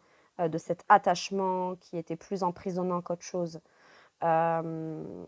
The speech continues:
et du coup, vous pouvez rencontrer quelqu'un de nouveau. Donc, c'est une victoire. Euh, mais c'est une victoire, euh,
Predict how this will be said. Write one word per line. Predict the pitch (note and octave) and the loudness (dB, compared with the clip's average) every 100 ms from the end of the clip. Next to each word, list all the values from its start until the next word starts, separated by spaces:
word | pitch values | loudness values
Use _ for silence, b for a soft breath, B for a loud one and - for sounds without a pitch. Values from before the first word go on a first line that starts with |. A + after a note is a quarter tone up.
| - | -6
et | - | -2
du | G3+ G3 | 0 0
coup, | A#3 | -2
vous | G3+ F3+ | -2 -2
pouvez | F#3+ F3+ F3 - | -6 -2 -2 -2
rencontrer | E3+ G3 G#3 G3+ F3+ F#3 | 4 4 4 0 -2 -2
quelqu'un | F3 E3+ - F3 E3+ | 0 -2 -2 -2 -2
de | F3 | -2
nouveau. | E3+ E3+ A#3 | -2 0 0
Donc, | B3 G3 | 0 -2
c'est | F3 - | -6 -2
une | B3 | -2
victoire. | G3+ F#3+ - F3+ E3+ G#3 _ b b b b b b b - | -2 -8 0 6 6 4 _ b b b b b b b 4
Euh, | G3 F3+ F3+ | 6 6 4
mais | F#3 F#3+ | 2 0
c'est | F#3+ G3+ - | 0 -6 -2
une | B3+ | 0
victoire, | A#3+ G#3 - - G3 G3+ G#3+ G#3 | 0 -2 -8 4 8 10 8 6
euh, | F#3 E3+ E3 E3 D#3+ D#3 D3 D3 | 4 4 4 2 0 -4 -8 -8